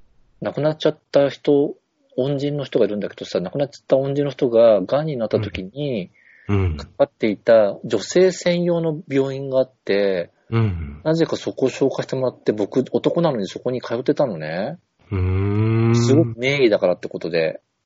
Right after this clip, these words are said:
Speaker 2: うん。
Speaker 1: 中野坂上にあったんだけど。
Speaker 2: うん。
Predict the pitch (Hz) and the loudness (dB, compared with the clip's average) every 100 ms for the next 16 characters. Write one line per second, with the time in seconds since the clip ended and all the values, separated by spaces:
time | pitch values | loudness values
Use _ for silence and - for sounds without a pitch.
0 | _ 104 101 80 69 - _ - 110 120 | _ 0 2 0 -6 -14 _ -8 -4 -2
1 | 113 - - 123 117 95 92 - - 170 | -2 -2 0 2 0 0 -6 -6 -8 -6
2 | - 82 76 - _ _ _ - 98 95 | -6 -6 -6 -6 _ _ _ -4 0 0
3 | 85 73 | -2 -6